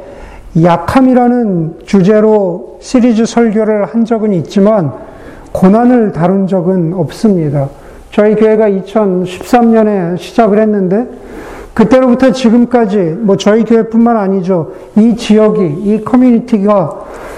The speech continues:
고난을 입에 올릴 만큼 그렇게 어렵고 힘들고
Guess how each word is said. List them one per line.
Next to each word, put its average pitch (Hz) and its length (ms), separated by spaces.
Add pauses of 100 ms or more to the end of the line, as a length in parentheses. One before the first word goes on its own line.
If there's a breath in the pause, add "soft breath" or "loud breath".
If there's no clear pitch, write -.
(200 loud breath)
고난을 226 1080
입에 214 440
올릴 214 480
만큼 190 680 (520 loud breath)
그렇게 214 380
어렵고 214 800
힘들고 233 880